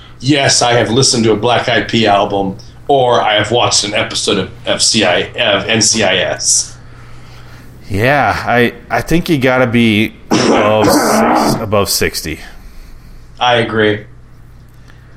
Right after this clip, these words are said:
Speaker 1: I think that's it. That, that's the only people still watching C B S.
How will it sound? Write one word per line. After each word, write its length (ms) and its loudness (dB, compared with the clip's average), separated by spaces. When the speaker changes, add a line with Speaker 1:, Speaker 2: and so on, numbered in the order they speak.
Speaker 1:
I 180 2
think 180 4
that's 240 2
it. 160 2
That, 240 0
that's 240 2
the 100 2
only 180 4
people 240 2
still 240 2
watching 360 2
C 260 2
B 160 2
S. 480 0